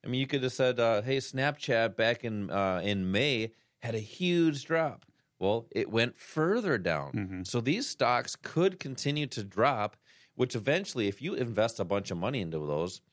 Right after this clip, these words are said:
Speaker 1: eventually it could just disappear.
Speaker 2: Sure.
Speaker 1: So that's why you wanna have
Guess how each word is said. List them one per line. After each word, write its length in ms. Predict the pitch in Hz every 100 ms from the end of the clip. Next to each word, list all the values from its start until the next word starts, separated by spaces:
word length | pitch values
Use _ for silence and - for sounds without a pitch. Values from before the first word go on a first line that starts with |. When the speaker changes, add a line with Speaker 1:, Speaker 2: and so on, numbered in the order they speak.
| _ _ _
Speaker 1:
eventually 420 | 127 180 - 123
it 180 | 104 -
could 160 | 120 95
just 160 | 95
disappear. 540 | 101 - - - - -
Speaker 2:
Sure. 260 | - 92 80 -
Speaker 1:
So 180 | - 107
that's 320 | 113 160 -
why 120 | 175
you 160 | 170 151
wanna 160 | 143
have 240 | 123 113